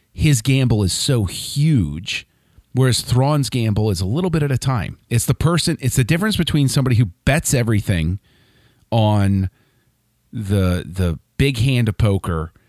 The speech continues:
and the person who's sitting there measuring their bets, watching the players, watching the cards,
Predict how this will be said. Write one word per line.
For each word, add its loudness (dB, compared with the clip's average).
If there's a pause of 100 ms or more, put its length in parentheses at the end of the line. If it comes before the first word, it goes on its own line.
(340)
and 2
the -2
person 2
who's 4
sitting 0
there 2
measuring 2
their 2
bets, -4
watching 0
the 2
players, -2
watching 0
the 0
cards, -2